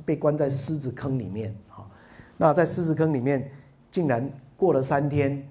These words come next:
狮子都没有伤害他这样子，啊。所以这个狮子跟但以理的主题也变成是一个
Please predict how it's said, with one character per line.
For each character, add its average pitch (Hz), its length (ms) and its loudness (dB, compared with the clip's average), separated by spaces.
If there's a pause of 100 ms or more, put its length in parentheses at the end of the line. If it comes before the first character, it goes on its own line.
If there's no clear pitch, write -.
(400)
狮 - 220 -4
子 139 120 -4
都 135 140 2
没 139 100 0
有 110 140 -2
伤 120 300 -6
害 117 180 -6
他 104 300 -6
这 110 140 -8
样 107 180 -8
子， - 100 -16
啊。 143 140 -10
所 147 80 4
以 147 40 2
这 208 120 4
个 165 160 2 (560)
狮 - 340 0
子 147 340 0 (280)
跟 160 260 0 (220)
但 147 280 4
以 147 60 -2
理 127 140 -2
的 107 100 0
主 107 260 -10
题 95 280 -14 (100)
也 104 160 -10 (160)
变 180 160 2
成 117 180 -8
是 139 200 -6
一 123 100 -4
个 120 100 -8